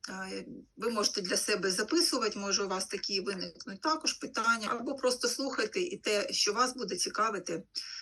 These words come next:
ну, для себе більш уважно щось, е, прийміть якусь інформацію.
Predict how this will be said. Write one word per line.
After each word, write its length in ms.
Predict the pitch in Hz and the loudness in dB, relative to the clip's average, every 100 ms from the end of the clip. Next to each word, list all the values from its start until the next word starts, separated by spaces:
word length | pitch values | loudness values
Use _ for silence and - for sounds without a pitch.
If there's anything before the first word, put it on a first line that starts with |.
| - _ - | -16 _ -10
ну, 340 | 180 196 - - | -6 -6 -6 -4
для 180 | 165 | -2
себе 300 | 170 208 185 | 0 0 0
більш 280 | 170 180 185 | 0 2 2
уважно 380 | 180 175 190 170 | 2 4 4 4
щось, 360 | 175 185 - - | 2 4 2 2
е, 80 | 196 | -6
прийміть 420 | - 180 185 196 | -2 -2 2 0
якусь 280 | - 208 - | 2 0 0
інформацію. 640 | 180 175 170 - - - | 0 -8 -8 -8 -6 -6